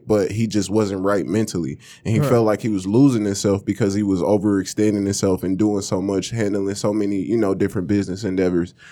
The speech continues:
Speaker 1: So he said he just had to take a step back from everything, which is why, you know, he didn't put out any music. We barely saw him like that as far as media. And then on top of that, like Brittany just, you know, brought up,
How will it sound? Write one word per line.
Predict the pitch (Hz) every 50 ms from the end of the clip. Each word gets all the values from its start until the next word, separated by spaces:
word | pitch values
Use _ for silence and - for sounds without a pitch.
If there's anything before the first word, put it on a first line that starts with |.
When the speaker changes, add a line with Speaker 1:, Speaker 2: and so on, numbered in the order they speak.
| - - - _ _
Speaker 1:
So | - - 123 113 110 107 104 104 104 - _ _ _ _
he | - 143 120
said | 117 - 151 135 127
he | 135 127
just | 117 120 120
had | 123 120 120
to | 110 -
take | - 143 127 107
a | 110 107
step | - 117 113 110 104
back | 113 110 107
from | - - 104 113
everything, | 127 117 117 - - 90 76 73 67 67
which | 90 104 101 -
is | 98 85
why, | 92 98 104 104 104 104
you | 107 107
know, | 101 101 98 95
he | 101 98
didn't | 90 98 107 104
put | 107 113 107
out | 104 104 107
any | 113 113 117 113
music. | 104 98 101 101 95 87 101 98 92 -
We | - 98 98
barely | 92 85 101 101 104 104 101
saw | 98 - 104 98 101 95
him | 92 98
like | 101 95 92
that | 104 98 92
as | 92 90 -
far | - 104 95 90
as | 90 87 82
media. | 95 107 107 104 104 107 101 107 107 - _ _ _ _ _ -
And | 92 98
then | 101 98
on | 98 95 92
top | - 101 98 98 95
of | 98 104
that, | 110 107 104 - - - - _ _ _ _ _ -
like | 90 98 95 87
Brittany | 87 101 104 95 98 95
just, | 90 95 95 95 - -
you | 104 104
know, | 98 92 92
brought | 85 92 95 95 95 101
up, | 107 110 104 90